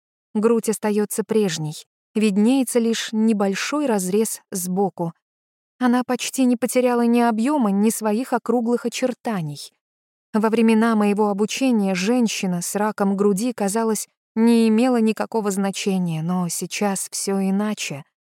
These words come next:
Хирург работает тихо и без бравады. Движения её рук быстрые и аккуратные.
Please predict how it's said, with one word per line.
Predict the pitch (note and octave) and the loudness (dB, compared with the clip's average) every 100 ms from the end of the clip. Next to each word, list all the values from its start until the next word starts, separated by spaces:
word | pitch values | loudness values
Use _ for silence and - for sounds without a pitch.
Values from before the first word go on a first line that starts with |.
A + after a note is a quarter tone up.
| _ _ _ _ | _ _ _ _
Хирург | - A3 A#3 D4 - | 0 2 2 -2 -2
работает | A3 G3+ A#3 G#3+ F#3 - | -2 2 0 0 -4 -6
тихо | - A3 C4 - C#4+ C4+ _ - | -6 -4 -4 -2 -6 -6 _ -4
и | G#3+ G#3 | 0 2
без | G#3+ F#3 | 2 2
бравады. | F#3 F#3 F3 F3 E3+ E3+ - _ _ _ - | 0 0 0 -2 -2 -4 -6 _ _ _ -2
Движения | G#3 B3 C4 E4+ C#4 B3 | 2 2 2 2 4 4
её | A3 G#3+ G#3+ | 4 4 4
рук | G3 D#4 - | 4 0 -2
быстрые | F3 E3 D#4 - - B3+ B3 | -2 2 2 0 0 0 0
и | C4 | 0
аккуратные. | G#3+ - E3+ E3+ E3 E3+ E3 D#3+ | -2 -2 -2 -2 -4 -4 -4 -4